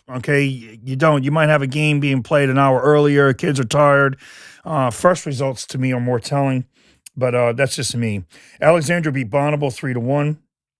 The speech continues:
And Calvary Baptist tied Parkway one to one.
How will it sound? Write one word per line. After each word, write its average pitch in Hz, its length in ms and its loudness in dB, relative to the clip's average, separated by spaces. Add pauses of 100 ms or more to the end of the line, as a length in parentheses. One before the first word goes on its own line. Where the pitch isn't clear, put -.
(720)
And 117 960 -4 (220)
Calvary 165 320 2
Baptist 143 520 0
tied 123 280 -2
Parkway 151 400 -2
one 135 260 -2
to 143 80 0
one. 143 400 0